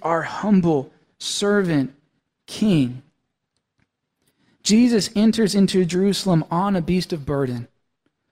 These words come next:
only to take a burden on himself, our burden of sin in our place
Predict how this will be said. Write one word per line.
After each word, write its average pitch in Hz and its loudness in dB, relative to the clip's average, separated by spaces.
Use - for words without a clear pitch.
only 185 4
to - 0
take 180 -2
a 175 -4
burden 156 2
on 147 0
himself, 123 -4
our 143 0
burden 151 4
of 131 -2
sin 127 0
in 147 -2
our 143 2
place 135 -4